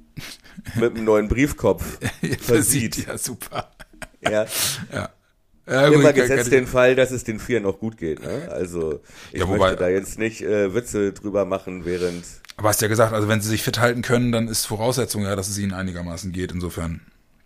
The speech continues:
Speaker 1: Ja.
Speaker 2: ich glaube, da können wir ganz positiv sein und man hört ja auch nichts anderes.
Speaker 1: Übrigens, äh, w-, ein, ein Wiedersehen gibt es ja mit, äh, mit dem Keeper von Düsseldorf, Raphael Wolf.
Speaker 2: Ach ja. Der Herr Wolf.
Speaker 1: You remember?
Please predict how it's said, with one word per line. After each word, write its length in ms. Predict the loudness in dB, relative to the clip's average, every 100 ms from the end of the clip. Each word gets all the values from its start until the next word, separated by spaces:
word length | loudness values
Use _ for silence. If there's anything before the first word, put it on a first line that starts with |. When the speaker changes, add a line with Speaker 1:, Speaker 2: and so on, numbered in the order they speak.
| _ _ _ -8
Speaker 1:
Ja. 120 | -4
Speaker 2:
ich 140 | -2 4
glaube, 240 | 4 6
da 80 | 2
können 180 | 0 -2
wir 60 |
ganz 140 | -2 -4
positiv 420 | -4 -6 -4 -4
sein 220 | 0 0
und 80 | 0
man 140 | -2
hört 140 | -4 -4
ja 80 | -6
auch 100 | -10
nichts 160 | -10
anderes. 400 | -10 -12 -14 -18 _ _ _ -20 -10 -2
Speaker 1:
Übrigens, 480 | 4 4 4 -4 0
äh, 240 | 4 4
w-, 180 | 0 -12 -10
ein, 220 | -10 -8
ein 160 | -8 -6
Wiedersehen 560 | 0 0 0 -4 -4
gibt 240 | -4 -8 -8
es 160 | -8
ja 340 | -4 -4 -6 -12 _ _ _ _ -12
mit, 500 | -2 -2 -2 -8 0
äh, 400 | 4 4 4 2
mit 180 | -2 -4
dem 180 | -4 -6
Keeper 340 | -10 -4 -2
von 200 | 0 0
Düsseldorf, 640 | -2 -2 -2 0 0 -4 -20 -20 -12
Raphael 560 | -8 -6 -6 -4 -4 0
Wolf. 460 | 0 0 -2 -10 -10 -2
Speaker 2:
Ach 260 | 0 2 2
ja. 300 | 0 0 -6 _ _ _ -2
Der 120 | 2
Herr 160 | 2 0
Wolf. 200 | -4 -2
Speaker 1:
You 120 | -2
remember? 640 | 0 2 2 4 2 2